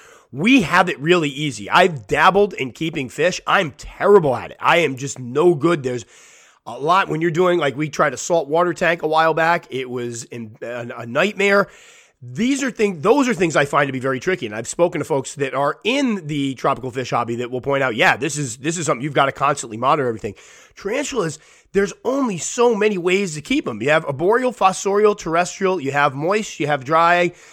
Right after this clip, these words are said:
Yeah, for the most part, eh, there's not too much as size of enclosures, but there's really not too much to worry about. We're not monitoring the chemicals in the, in the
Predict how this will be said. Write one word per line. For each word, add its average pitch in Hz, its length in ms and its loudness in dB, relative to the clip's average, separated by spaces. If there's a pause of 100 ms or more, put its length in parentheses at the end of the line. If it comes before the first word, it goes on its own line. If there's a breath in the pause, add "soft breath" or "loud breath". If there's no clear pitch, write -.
(200 loud breath)
Yeah, 156 200 -4
for 170 160 -6
the 151 80 0
most 180 400 4
part, 196 440 6
eh, 175 380 -8
there's 175 340 0
not 208 460 0
too 220 120 -4
much 214 260 0
as 143 160 -6
size 180 320 2
of 185 80 -2
enclosures, 214 580 0
but 160 140 -10
there's 165 180 -2
really 220 380 -6
not 170 320 -6
too 196 120 -8
much 180 340 -4
to - 40 -6
worry 190 140 0
about. 131 160 0
We're 123 80 -4
not 147 180 0
monitoring 151 720 0 (440 loud breath)
the 143 260 -4
chemicals 156 540 0
in 123 120 -6
the, 123 420 -8
in 131 200 -6
the 107 240 -10